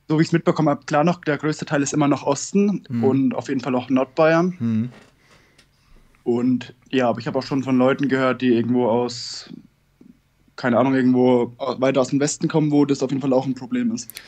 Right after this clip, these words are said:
Speaker 2: Naja, also was auf jeden Fall sich ja verändert hat, ist, dass so in den letzten fünf bis sieben Jahren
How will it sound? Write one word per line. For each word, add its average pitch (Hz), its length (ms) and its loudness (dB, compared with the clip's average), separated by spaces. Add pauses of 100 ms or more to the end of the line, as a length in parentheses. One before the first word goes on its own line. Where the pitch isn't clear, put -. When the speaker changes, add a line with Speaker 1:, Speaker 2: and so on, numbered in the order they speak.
(260)
Speaker 2:
Naja, 117 220 -2
also 135 180 -2
was 127 120 -6
auf 110 100 -6
jeden 123 220 -4
Fall 117 180 -6
sich 110 140 -10
ja 113 100 -6
verändert 113 380 -4
hat, 110 160 -10
ist, - 260 -12
dass 107 340 -6
so 104 240 -10
in 104 100 0
den 101 160 -4
letzten 104 420 -6
fünf 110 300 -10
bis - 160 -14
sieben 107 200 -4
Jahren 104 380 -2